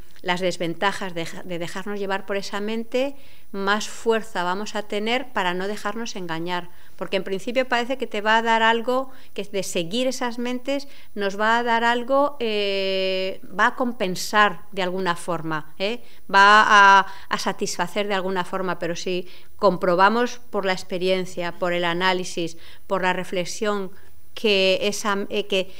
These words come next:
seguir esa mente lo que nos está llevando es en la dirección opuesta,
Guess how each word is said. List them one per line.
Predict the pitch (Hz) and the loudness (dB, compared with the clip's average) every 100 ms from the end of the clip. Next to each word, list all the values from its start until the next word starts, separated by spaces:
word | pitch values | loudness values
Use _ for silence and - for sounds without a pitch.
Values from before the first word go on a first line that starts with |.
| - - | -10 -8
seguir | - 214 175 214 226 - | -2 0 0 2 0 0
esa | 214 - 196 | -4 -4 -4
mente | 202 214 208 | -2 -2 -2
lo | 185 180 | -2 -2
que | 185 | -4
nos | 180 | -4
está | 190 - 202 | -6 -6 -2
llevando | 202 202 208 208 | -2 0 0 0
es | 185 185 | -2 -4
en | 196 | -4
la | 175 | -4
dirección | 170 170 - 208 214 | -4 -4 -4 -4 -4
opuesta, | 214 226 226 - 214 | -2 -2 -2 0 0